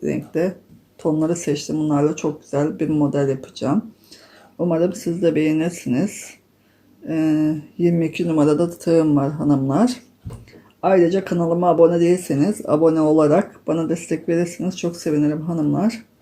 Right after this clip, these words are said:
Ee, çok güzel, çok, e, kibar, güzel bir model gene. Ben çok beğendim. Umarım siz de çok beğenerek, e, izleyeceksinizdir diye düşünüyorum. Şimdi oyamızın yapımına başlayabiliriz hanımlar.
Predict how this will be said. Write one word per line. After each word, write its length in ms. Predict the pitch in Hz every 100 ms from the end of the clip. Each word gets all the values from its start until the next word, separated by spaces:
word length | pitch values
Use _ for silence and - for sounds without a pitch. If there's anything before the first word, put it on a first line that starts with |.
| _ _ _ _ _ _ 180
Ee, 180 | 180 -
çok 260 | 240 240
güzel, 340 | 196 - 180 196
çok, 400 | 196 196 - 151
e, 240 | 175 175 170
kibar, 440 | - 180 165 180
güzel 520 | 208 180 165 170 165
bir 80 | 170
model 460 | 151 147 143 151 170
gene. 520 | 151 139 165 226 - - _ _ _ _ _ _ -
Ben 180 | 156
çok 300 | 160 170 170
beğendim. 480 | 160 151 139 147 185
Umarım 360 | - 165 160 180
siz 240 | - 175
de 100 | 170
çok 280 | 170 180 -
beğenerek, 680 | 165 160 156 165 - - - _ - - _ _ _ _ 277 233
e, 180 | 175 -
izleyeceksinizdir 1120 | 180 170 165 156 165 170 - 143 147 156 156
diye 160 | 156 151
düşünüyorum. 580 | - 165 151 147 233 240
Şimdi 540 | - 254 190 233 285 - - _ _
oyamızın 640 | 220 220 180 165 156 214 214
yapımına 540 | 202 196 156 160 196
başlayabiliriz 840 | 185 175 - 156 - 135 110 -
hanımlar. 420 | - 82 85 143